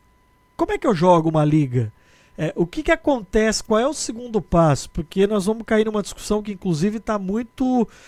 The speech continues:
é, forte nesse momento, pra quem vive o soccer aqui nos Estados Unidos, sobre essa coisa de ficar criando time pra tudo quanto é lado. Mas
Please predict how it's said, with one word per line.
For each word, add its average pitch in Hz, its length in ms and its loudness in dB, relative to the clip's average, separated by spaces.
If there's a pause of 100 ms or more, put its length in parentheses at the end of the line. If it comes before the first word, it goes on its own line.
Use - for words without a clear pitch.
(300)
é, 160 180 2
forte 214 760 4
nesse 180 320 0
momento, 160 360 0
pra 170 140 4
quem 170 220 -2
vive 185 360 -6
o 139 60 -2
soccer 175 480 -6
aqui 143 180 -8
nos 135 160 -6
Estados 131 280 -6
Unidos, 175 320 -2
sobre 196 240 -2
essa 240 160 -4
coisa 277 180 -4
de 330 60 -8
ficar 254 220 -6
criando 214 420 0
time 214 320 -6
pra 180 160 -2
tudo 202 180 -8
quanto 208 260 -10
é 196 60 -2
lado. 202 300 0 (480)
Mas 214 340 -2